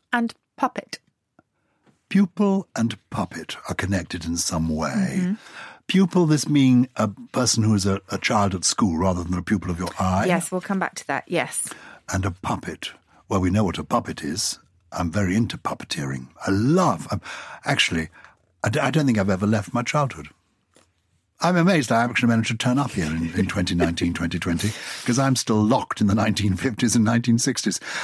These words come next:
Speaker 2: I'm, s-, the moment you say puppet, I think of Punch and Judy on the
Speaker 1: Yes.
Speaker 2: beach at Broadstairs.
Speaker 1: Oh.
Speaker 2: Oh, I mean, it was so unsuitable.
Speaker 1: Punch and Judy. Oh,
Speaker 2: Uh,
Speaker 1: actually,
Speaker 2: Mister
Speaker 1: he was
Speaker 2: Punch.
Speaker 1: incredibly violent.
Speaker 2: He was.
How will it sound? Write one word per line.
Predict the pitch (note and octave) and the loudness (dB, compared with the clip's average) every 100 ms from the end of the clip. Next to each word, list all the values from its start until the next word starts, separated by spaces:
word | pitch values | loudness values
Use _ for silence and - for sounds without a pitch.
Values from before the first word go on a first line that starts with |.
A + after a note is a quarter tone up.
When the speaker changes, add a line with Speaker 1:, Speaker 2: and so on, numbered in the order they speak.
| - | -2
Speaker 2:
I'm, | C#3+ C#3 | 2 2
s-, | - - | 0 0
the | D#3 | 4
moment | F3+ G3+ F#3 | 6 6 6
you | E3 | 2
say | C#3+ C#3 | 2 0
puppet, | B2+ - F2 A2 | 0 -2 -2 0
I | |
think | A2+ A2+ | 0 0
of | A2+ - | 0 -2
Punch | D3 C3 - | -4 0 2
and | B2+ | 4
Judy | A#2 G2 G2+ F3 | 4 4 2 4
on | A2 | 4
the | |
Speaker 1:
Yes. | G#2 | 4
Speaker 2:
beach | A2+ G#2 A2+ | 2 2 -2
at | |
Broadstairs. | F#2+ G2+ E2+ - D2+ D2+ - - | 0 0 0 -4 -4 -4 -6 -2
Speaker 1:
Oh. | E3+ D#3+ D#3 D#3 D3+ - D#3 | -2 0 0 -2 -4 -2 2
Speaker 2:
Oh, | D#3 C3+ G2+ D#2 - - | 4 4 0 -6 -14 0
I | |
mean, | F#3 | 2
it | F3+ | 4
was | F#3 | 4
so | - - C4+ G3+ | 2 4 6 6
unsuitable. | D3 A#3 A3+ B3 | 4 4 4 2
Speaker 1:
Punch | F#4+ - | 0 -2
and | G4 | -2
Judy. | C4 A#3 E3+ - | 0 2 0 0
Oh, | C#4 | -2
Speaker 2:
Uh, | D#4 G#3 | 0 4
Speaker 1:
actually, | B3+ | 6
Speaker 2:
Mister | C4 C4 | 6 6
Speaker 1:
he | A3+ | 6
was | |
Speaker 2:
Punch. | F3+ B2 - | 4 4 2
Speaker 1:
incredibly | F#4 D#4 A#3 G#3+ | 2 2 2 2
violent. | G3 E3+ D3 C#3+ - | 2 2 0 -4 2
Speaker 2:
He | C#4+ | 6
was. | D4 D4 D4 - | 8 8 6 2